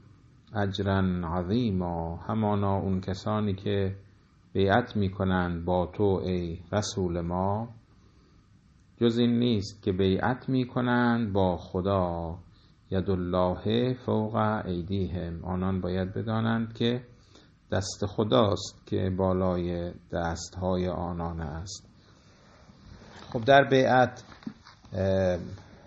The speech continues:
مصافحه می‌کردن دیگه و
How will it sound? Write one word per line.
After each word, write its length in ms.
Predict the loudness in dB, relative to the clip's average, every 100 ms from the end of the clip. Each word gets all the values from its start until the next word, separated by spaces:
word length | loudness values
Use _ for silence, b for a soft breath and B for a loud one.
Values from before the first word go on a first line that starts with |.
| B -10
مصافحه 600 | -8 0 4 4 2 2 2
می‌کردن 680 | 0 0 0 2 -2 -4
دیگه 460 | -6 -6 -6 -6 -8 -12 b b b b b b b -8
و 480 | 0 4 4 4